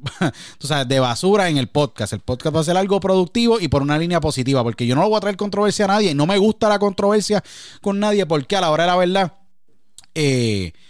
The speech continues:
yo creo que deja un mal sabor de boca a los oyentes y puedes perder oyentes. Yo prefiero crear un build-up constantemente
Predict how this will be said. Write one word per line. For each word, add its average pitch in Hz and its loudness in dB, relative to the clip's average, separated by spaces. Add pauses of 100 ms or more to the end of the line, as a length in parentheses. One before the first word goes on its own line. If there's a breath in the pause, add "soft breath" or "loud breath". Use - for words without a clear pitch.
(340 soft breath)
yo 156 0
creo 208 0
que 175 -2
deja 139 0
un 160 -2
mal 180 0
sabor 180 0
de 170 2
boca 175 2
a 147 2
los 139 4
oyentes 147 2
y 117 -2
puedes 135 2
perder 147 -2
oyentes. 123 -4
Yo 123 -4
prefiero 156 0
crear 131 0
un 156 0
build-up 170 0
constantemente 165 -2